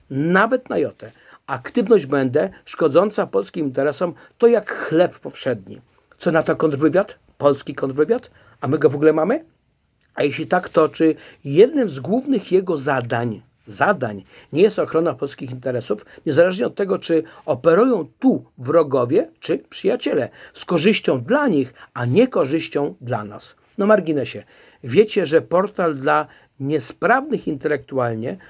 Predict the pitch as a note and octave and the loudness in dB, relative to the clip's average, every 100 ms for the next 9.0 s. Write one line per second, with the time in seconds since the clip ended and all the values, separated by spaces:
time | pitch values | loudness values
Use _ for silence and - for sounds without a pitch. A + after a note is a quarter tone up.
0 | - - C#3 C#3 G3+ F#3+ D3 D3 C3+ D#3+ | -20 -6 -2 2 2 2 0 2 2 0
1 | - A#2 B2 D#3 - _ _ B2 E3+ C3+ | 0 -2 -4 -6 -12 _ _ 2 4 4
2 | C3+ D#3+ A#3+ G#3 E3+ C3+ C#3 A#2+ F3 D#3 | 2 4 4 2 -2 0 0 0 0 -2
3 | C3+ B2+ D3+ - - - - C3+ E3+ E3 | -4 -4 -6 -8 -20 -14 -10 0 2 4
4 | D#4+ G#4 G#3+ G#3+ E3+ E3+ D#3 C3 A#2+ E3+ | 2 2 0 0 -2 0 2 0 0 -4
5 | - - - C#3+ D3 D#3 C#3+ F3 D#3 C#3 | -4 -16 -14 -8 -2 0 4 6 4 2
6 | F#3 G3 F3 D#3+ C3+ B2 E3+ F3+ D#3 D#3 | 2 2 2 0 -2 -4 -6 -4 -2 -2
7 | - C#3 C3+ - - C#3+ C3+ C3 B2+ - | -4 -10 -6 -8 -6 -2 0 -2 -6 -10
8 | - - - - - - - - C#3+ | -14 -16 -18 -20 -20 -20 -12 2 6